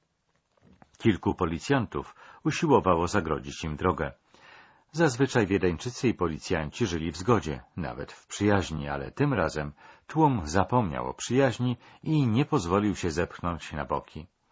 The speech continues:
Ogólny nastrój był jednak spokojny. Zabrzmiał donośny okrzyk:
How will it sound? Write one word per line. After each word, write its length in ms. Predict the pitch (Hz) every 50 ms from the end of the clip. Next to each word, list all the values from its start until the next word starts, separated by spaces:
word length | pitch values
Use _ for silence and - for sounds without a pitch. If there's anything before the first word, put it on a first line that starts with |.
| _ _ _ _ _ _ _ - - - - -
Ogólny 480 | - 95 87 95 107 101 92 87 82 80
nastrój 500 | 85 107 110 - - - 80 73 71 73
był 200 | 78 127 151 143
jednak 360 | 107 87 73 - 80 78 -
spokojny. 640 | - - 82 - - 69 64 64 64 67 69 71 - _ _ _ _ _ _ - - - - - - -
Zabrzmiał 600 | 90 85 107 101 82 80 - 82 92 90 85 82
donośny 460 | 80 90 87 87 85 - - 95 87
okrzyk: 520 | 78 76 - - - - 73 - - -